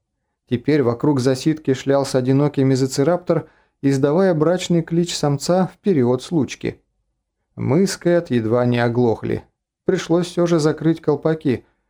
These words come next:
превратив комбезы в скафандры. Суслик и Камилла, Кип Кэтти, сразу поставили аудиофильтры на максимум.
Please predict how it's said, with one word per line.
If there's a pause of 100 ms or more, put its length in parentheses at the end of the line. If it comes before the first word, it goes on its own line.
(160)
превратив
комбезы
в
скафандры. (920)
Суслик (220)
и
Камилла,
Кип
Кэтти, (320)
сразу
поставили
аудиофильтры
на
максимум.